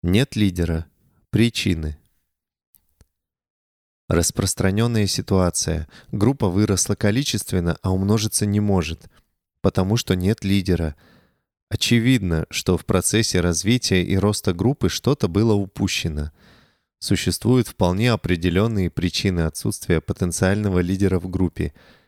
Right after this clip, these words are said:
Я могу назвать шесть таких причин. Первое. Укоренившийся предрассудок. Только особенные люди могут быть лидерами. Вторая. Лидер делает всё сам.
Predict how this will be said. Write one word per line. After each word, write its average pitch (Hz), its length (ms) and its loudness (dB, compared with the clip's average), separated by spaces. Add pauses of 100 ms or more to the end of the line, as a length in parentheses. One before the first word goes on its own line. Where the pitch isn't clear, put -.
(240)
Я 85 240 2
могу 110 240 -2
назвать 85 420 0
шесть - 400 0
таких - 360 -4
причин. 82 520 -4 (1000)
Первое. 85 560 2 (580)
Укоренившийся 107 1000 0
предрассудок. 101 960 -2 (220)
Только 98 400 2
особенные 95 640 0
люди 120 280 0
могут 104 340 0
быть 95 300 -2
лидерами. 85 580 0 (1040)
Вторая. 90 640 0 (600)
Лидер 117 380 2
делает 95 460 0
всё - 200 0
сам. 78 380 -2